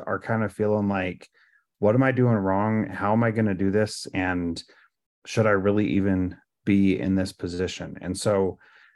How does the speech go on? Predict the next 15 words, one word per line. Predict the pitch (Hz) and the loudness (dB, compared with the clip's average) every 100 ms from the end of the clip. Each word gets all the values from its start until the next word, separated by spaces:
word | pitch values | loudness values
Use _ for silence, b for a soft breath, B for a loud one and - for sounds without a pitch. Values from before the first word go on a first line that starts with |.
| b _ | b _
you | 113 | 0
know, | 107 98 98 - | 2 2 -2 -4
it's, | 110 110 - - - _ _ _ _ | 0 0 -2 -12 -12 _ _ _ _
I | - | -6
think | - 165 - | 0 0 4
that | 131 - | 2 4
A | 113 | 2
Ps | 123 127 120 113 | 2 2 2 4
are | 98 | 2
one | 104 | 0
of | 98 | 0
the | 87 | -2
hardest | 104 107 98 | 0 0 0
working | 107 98 98 | -6 -2 -2
people | 101 98 95 98 104 | -2 -4 -2 -2 -2